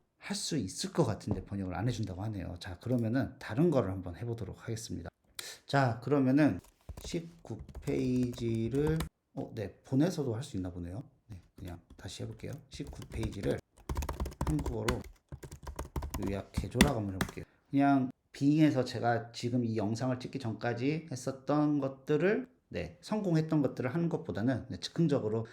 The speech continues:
하면서 아, 이게 가능하고 이게 가능하지 않습니다라는 걸 보여드리는 게 더 나을 것 같아서 제가 그냥 즉흥적으로 한번 계속 명령을 해볼게요.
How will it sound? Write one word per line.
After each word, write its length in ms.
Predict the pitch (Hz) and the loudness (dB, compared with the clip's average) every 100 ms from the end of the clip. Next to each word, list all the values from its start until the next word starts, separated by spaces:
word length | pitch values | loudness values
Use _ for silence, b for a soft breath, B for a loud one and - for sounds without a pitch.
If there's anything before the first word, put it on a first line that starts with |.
| B | B
하면서 420 | - 151 135 123 113 | -4 2 2 2 2
아, 100 | 107 | 0
이게 400 | 104 - - - | 4 2 2 -4
가능하고 500 | - 110 117 143 147 | -2 0 0 0 0
이게 160 | 107 | -2
가능하지 420 | 107 104 110 110 92 | -4 -2 0 0 -2
않습니다라는 640 | 87 139 131 123 113 107 | 0 4 4 4 2 0
걸 220 | 123 120 | 0 2
보여드리는 380 | 131 143 135 113 | 6 6 6 0
게 60 | 95 | -2
더 80 | |
나을 200 | 87 90 | -4 -4
것 80 | 117 | -6
같아서 420 | 92 90 92 98 | -6 -8 -6 -6
제가 320 | - 85 98 - | -4 -4 -4 -4
그냥 300 | 95 95 90 | -6 -6 -6
즉흥적으로 580 | - - 151 120 98 113 | -6 2 4 4 2 0
한번 240 | 117 113 | -2 -2
계속 280 | 135 107 - | -6 -8 -4
명령을 440 | 101 117 139 113 104 | 2 6 6 6 0
해볼게요. 440 | 131 - 80 | -4 -4 -4